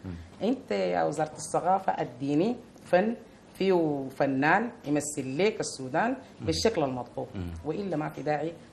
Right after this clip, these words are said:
Speaker 2: أي فنان يقول: "أنا ماشي أمثل السودان"، لأنه بنبقى أضحوكة ومهزلة في، في نظر العالم يعني.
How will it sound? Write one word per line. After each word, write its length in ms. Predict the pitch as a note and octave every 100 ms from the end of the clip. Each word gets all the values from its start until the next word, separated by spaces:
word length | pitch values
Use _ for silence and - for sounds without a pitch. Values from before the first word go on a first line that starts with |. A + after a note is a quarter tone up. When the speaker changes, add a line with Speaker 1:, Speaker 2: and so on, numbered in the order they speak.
| -
Speaker 2:
أي 300 | F#3+ F3 D3+
فنان 360 | C3+ C3+ D3
يقول: 180 | C#3+ D#3
"أنا 100 | D3
ماشي 200 | D3+ D3+
أمثل 220 | D3 D3+
السودان"، 360 | C3 - A#2+ B2 - - -
لأنه 180 | F3+ F3+
بنبقى 500 | D#3 F3 D#3+ E3 D3+
أضحوكة 540 | - E3+ E3+ F#3+ A3 - -
ومهزلة 420 | C#3+ E3 D3 D3+ D3+
في، 340 | - C3 A#2+ -
في 120 | C3
نظر 300 | B2+ C3+ -
العالم 380 | B2 - G2 -
يعني. 180 | -